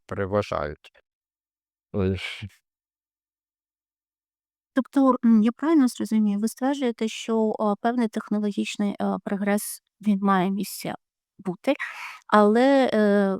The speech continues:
Speaker 2: Росія має свої певні обмеження в такому, в такому розвитку, і якихось проривних технологій, е, в цій війні ми від них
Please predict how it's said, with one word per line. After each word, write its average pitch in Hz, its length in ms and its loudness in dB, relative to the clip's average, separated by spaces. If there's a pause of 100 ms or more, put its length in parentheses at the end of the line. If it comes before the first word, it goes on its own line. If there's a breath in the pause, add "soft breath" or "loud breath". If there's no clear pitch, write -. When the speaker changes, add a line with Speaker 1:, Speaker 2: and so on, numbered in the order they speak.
(120)
Speaker 2:
Росія 226 320 0
має 208 280 0
свої 202 400 -4
певні 202 320 0
обмеження 202 640 0
в - 80 -20
такому, - 480 -8
в - 100 -14
такому 220 360 -8
розвитку, 302 560 -4 (400 loud breath)
і 220 260 2
якихось - 500 -4
проривних 214 520 -2
технологій, 202 680 -4
е, - 200 -10 (500)
в - 80 -20
цій 208 240 -8
війні 196 380 -2
ми 196 200 -4
від 208 200 -10
них 202 380 -8